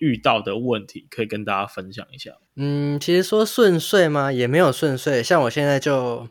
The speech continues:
Speaker 2: 蛮卡的，压力蛮大的。<laughs>
Speaker 1: 真的吗？我，我怎么看不出来？<laughs>
Speaker 2: 当然，这就是训练的一身，一的，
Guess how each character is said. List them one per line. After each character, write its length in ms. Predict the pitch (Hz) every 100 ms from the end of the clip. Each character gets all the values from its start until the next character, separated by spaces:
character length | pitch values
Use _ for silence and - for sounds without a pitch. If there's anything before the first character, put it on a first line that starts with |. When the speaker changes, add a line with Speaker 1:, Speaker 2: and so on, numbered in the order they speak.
| _
Speaker 2:
蛮 200 | 120 117
卡 240 | 127 117 101
的， 100 | 110
压 120 | 123
力 120 | 123
蛮 200 | 113 104
大 240 | 107 104
的。 160 | 90 101 123 -
<laughs> 160 | 170 -
Speaker 1:
真 120 | 151
的 80 | 156
吗？ 240 | 127 127
我， 180 | 139 151
我 80 | 147
怎 80 | 147
么 80 |
看 140 | 131 147
不 60 |
出 120 | 139 147
来？ 220 | 117 - -
<laughs> 200 | 208 -
Speaker 2:
当 180 | 208 185
然， 260 | 208 147 135
这 120 | 165
就 120 | 175 175
是 420 | 180 170 160 151
训 300 | - - 165
练 160 | 170 147
的 120 | 131
一 80 | 139
身， 240 | 135 123
一 100 | -
的， 140 | 156